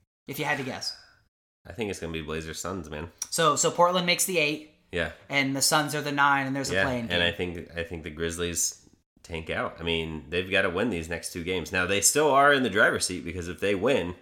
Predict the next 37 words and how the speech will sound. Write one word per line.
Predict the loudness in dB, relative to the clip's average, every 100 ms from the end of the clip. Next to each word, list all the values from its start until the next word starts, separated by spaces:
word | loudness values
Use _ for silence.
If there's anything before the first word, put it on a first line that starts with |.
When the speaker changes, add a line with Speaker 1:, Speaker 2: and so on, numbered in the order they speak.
| _ _ _ _ -8
Speaker 1:
If | 6
they | 8
win | 10 8
one | 8 6
game, | 8 8 6 4
they're | 6 6
the | 6 4
eight | 6 4
or | 6
nine. | 4 2 0
They're | -4
Speaker 2:
Correct. | 0 2
Speaker 1:
guaranteed | 2 2 -4 -4
that. | -6 -4
So | 0 4
all | 6
they | 8
Speaker 2:
Yes. | 6
Speaker 1:
gotta | 4
do | 4
is | 0
win | -2 -2
one, | 0 0
but | -2
their | -8 -2
last | 2 2 0
two | -4
Speaker 2:
Right. | 0 2
Speaker 1:
games | 2 -2
are | 0 0 -2
Boston | 2 6 6 4 0
and | -2
then | -2
I | -4
think | -6 -6 -6 -8
L | -8 -6 -4
A. | -4 -6